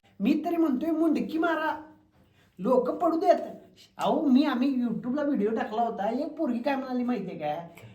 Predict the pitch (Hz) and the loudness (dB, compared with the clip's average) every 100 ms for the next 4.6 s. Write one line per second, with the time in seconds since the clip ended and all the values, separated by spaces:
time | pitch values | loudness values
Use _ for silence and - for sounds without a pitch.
0 | _ 190 254 277 226 208 262 285 262 262 | _ -6 -2 0 0 0 -2 -4 -4 -4
1 | 226 247 247 226 277 254 226 202 247 254 | -2 -2 -2 -4 -6 -4 -4 -4 -4 -4
2 | 226 277 - 277 226 247 254 - 311 226 | -4 -4 -4 -4 -2 -2 -2 -4 -4 -6
3 | 208 - - - - 202 202 202 196 175 | -6 -8 -12 -18 -8 -2 0 -2 -2 -4
4 | 170 147 143 143 131 - | -4 -6 -8 -12 -16 -20